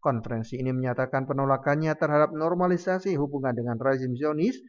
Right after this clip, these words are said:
dan meminta para ulama Islam dan masyarakat bebas di dunia untuk menghadapi masalah ini.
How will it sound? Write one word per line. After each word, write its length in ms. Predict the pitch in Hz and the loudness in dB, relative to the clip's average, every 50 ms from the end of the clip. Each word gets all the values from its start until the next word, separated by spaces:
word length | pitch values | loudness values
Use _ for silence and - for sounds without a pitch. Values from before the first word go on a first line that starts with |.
| - _ _ - - | -20 _ _ -18 -8
dan 240 | 123 139 185 202 214 | 0 2 2 4 4
meminta 480 | 214 214 220 233 233 226 - 127 120 | 2 0 0 0 -2 0 0 0 0
para 240 | - 131 123 123 - | 0 0 0 0 0
ulama 320 | 127 127 127 123 127 123 - | 2 2 2 0 0 -2 -4
Islam 400 | 170 175 - 220 185 143 123 123 | -6 -6 -2 0 0 0 2 0
dan 160 | 131 120 123 | 0 0 0
masyarakat 560 | 127 120 120 - 123 123 - - 131 131 147 | -2 -2 -4 -4 -4 -4 -2 -2 -2 -2 0
bebas 320 | 190 196 185 147 123 - | 0 2 2 2 0 0
di 160 | - 139 131 117 | -2 -4 -4 -2
dunia 480 | 139 139 151 160 160 160 156 160 156 - - - _ _ _ - | -4 -4 -4 -2 0 0 0 0 -2 -4 -10 -20 _ _ _ 0
untuk 480 | 185 196 220 190 - 233 220 226 - | 0 0 0 2 2 0 0 0 -2
menghadapi 720 | 185 185 185 175 139 127 120 117 120 117 - 131 127 131 139 | -4 -4 -4 -4 -4 -4 -4 -4 -4 -4 -4 -4 -6 -6 -4
masalah 560 | 147 120 110 107 - - 113 110 110 - - | -4 -6 -6 -6 -6 -8 -8 -6 -6 -4 -4
ini. 240 | 156 160 147 127 | -2 -2 -2 -2